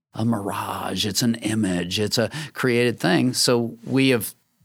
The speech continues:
with video, you actually don't have the best tool that God would normally give you. And, and that's part of why local church is important. You actually have real people,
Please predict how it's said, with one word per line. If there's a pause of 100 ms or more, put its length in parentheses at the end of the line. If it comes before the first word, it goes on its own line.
(340)
with
video, (100)
you
actually
don't (300)
have (120)
the
best
tool (280)
that
God
would
normally
give
you.
And,
and
that's
part
of
why
local
church
is
important.
You
actually
have
real
people,